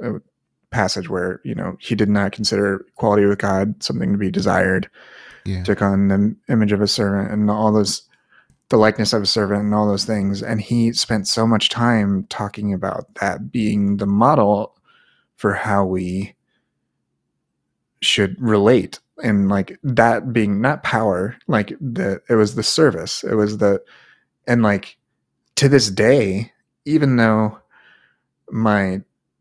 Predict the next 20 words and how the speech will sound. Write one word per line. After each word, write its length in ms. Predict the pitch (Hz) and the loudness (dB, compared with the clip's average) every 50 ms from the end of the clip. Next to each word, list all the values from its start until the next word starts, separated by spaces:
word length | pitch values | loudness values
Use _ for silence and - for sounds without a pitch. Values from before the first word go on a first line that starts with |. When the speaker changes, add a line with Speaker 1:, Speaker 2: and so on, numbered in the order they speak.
| _ _ _ _ _ _ _ | _ _ _ _ _ _ _
Speaker 1:
my 220 | 165 135 113 104 101 | -8 -6 -4 -4 -6
theological 640 | - - 127 113 101 98 101 107 - 117 - 113 98 | -6 -4 -2 0 2 4 2 2 2 2 -2 -2 -2
<laughs> 20 | |
beliefs 340 | 107 107 107 107 - - - | 0 0 0 2 2 0 2
have 200 | - 139 - - | 2 0 0 0
changed 440 | - - - 131 113 104 - - - | -2 -2 0 0 0 0 -2 -4 -8
so 240 | - - - 135 135 | -6 0 2 2 4
much 260 | 135 127 123 120 - - | 4 2 0 0 0 -4
since 260 | - 98 95 95 - | -4 -4 -6 -6 -6
then, 240 | - 104 98 98 - - | -6 -6 -6 -6 -8 -6
there's 280 | 139 135 135 131 - | -2 0 0 2 2
so 160 | - - 151 151 | 2 2 2 2
much 220 | 139 131 92 95 | 2 0 0 0
that 120 | 101 107 | -2 -2
Speaker 2:
Yeah. 60 | 101 107 | -2 -2
Speaker 1:
you 60 | 110 | -2
could 160 | - 113 104 | -4 -4 -2
say, 140 | - 117 107 101 | 0 0 0 0
even, 320 | 107 117 113 101 107 101 | -2 -4 -4 -2 -2 -2
like, 320 | 98 95 92 95 - - | -2 -4 -4 -8 -12 -20